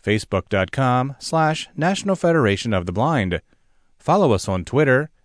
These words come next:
at N F B underscore voice. Watch and share our videos, youtube dot com slash nationsblind. Letters to the President, address changes, subscription requests, and orders for N F B literature should be sent to the National Office.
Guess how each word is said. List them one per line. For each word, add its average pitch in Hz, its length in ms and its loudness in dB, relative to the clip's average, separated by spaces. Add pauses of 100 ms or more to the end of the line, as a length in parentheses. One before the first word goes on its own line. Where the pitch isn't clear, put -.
(120)
at 135 200 2
N 190 160 0
F 190 180 -4
B 127 300 0 (100)
underscore 90 560 -4
voice. 110 520 -2 (600)
Watch 92 320 -4
and 131 140 -4
share 165 220 2
our 175 120 2
videos, 117 640 0 (200)
youtube 98 460 -2
dot 98 220 0
com 139 480 -2
slash 160 520 -2
nationsblind. 104 960 -2 (920)
Letters 208 300 2
to - 140 -2
the 95 80 2
President, 110 600 2
address 98 380 2
changes, 123 580 0
subscription 170 640 -2
requests, - 720 -2
and 190 160 -2
orders 190 280 2
for 104 180 0
N 104 100 2
F 98 140 0
B 95 140 0
literature 139 600 2
should 190 220 -2
be 208 100 0
sent 170 280 0
to 165 80 0
the 151 100 0
National 92 400 2
Office. 104 460 2